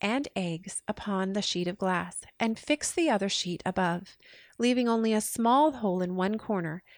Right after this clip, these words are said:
made by the shorter strip, which should be stopped with a bit of cotton wool.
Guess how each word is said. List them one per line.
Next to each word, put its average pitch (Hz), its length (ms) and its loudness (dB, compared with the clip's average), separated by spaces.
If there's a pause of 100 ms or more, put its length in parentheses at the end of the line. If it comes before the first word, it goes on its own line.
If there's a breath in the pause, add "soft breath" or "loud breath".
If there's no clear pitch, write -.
(140 soft breath)
made 226 340 2
by 247 120 6
the 247 120 4
shorter 214 400 0
strip, - 440 -6 (240)
which 233 160 2
should 339 280 0
be 349 120 2
stopped - 460 -2
with 196 100 -4
a 190 40 -8
bit 185 180 -2
of 185 140 -4
cotton - 440 -4
wool. 170 380 -2